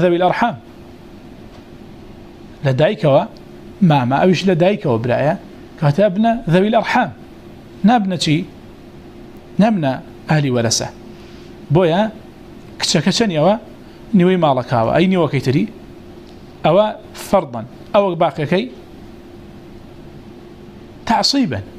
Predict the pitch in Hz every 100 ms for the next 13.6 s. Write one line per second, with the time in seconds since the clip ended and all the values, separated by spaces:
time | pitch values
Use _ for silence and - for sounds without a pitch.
0 | - - - - - - - - 285 202
1 | 185 175 190 175 202 196 240 156 117 -
2 | - - - - - - - 180 208 202
3 | 180 156 175 156 160 180 208 185 185 247
4 | - - 160 160 165 - 139 - - -
5 | - - - - - - - - - -
6 | - - - - - - - - - -
7 | - - - - - - - 151 196 247
8 | 277 302 - - - - - - - -
9 | - - - - 220 247 214 208 254 262
10 | - 269 240 165 160 120 110 104 - -
11 | - - 180 247 247 262 196 185 247 226
12 | - - - - - - - - - -
13 | - - 185 233 240 175